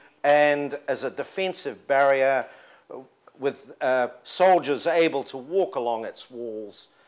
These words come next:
three thousand nine hundred and forty-eight miles from Shanhai Pass, Pass in the e-, east to Lop Nor in the west. Walk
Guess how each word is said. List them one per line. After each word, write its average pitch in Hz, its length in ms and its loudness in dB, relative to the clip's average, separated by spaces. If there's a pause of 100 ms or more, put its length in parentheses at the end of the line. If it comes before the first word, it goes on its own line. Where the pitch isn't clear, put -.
(240)
three 185 220 -6
thousand 131 580 -6
nine 139 280 -6
hundred 117 420 -14
and 113 120 -14
forty-eight 120 540 -8
miles 110 520 -8 (360)
from 110 320 -10 (180)
Shanhai 127 640 -2
Pass, 117 600 -8 (480)
Pass 131 360 -4
in 113 80 -16
the 110 80 -14
e-, 113 200 -14 (460)
east 117 400 -14 (300)
to 127 80 -12
Lop 117 340 -4
Nor 101 440 -8 (380)
in 113 160 -8
the 104 80 -8
west. 104 640 -12 (1300)
Walk 165 500 -4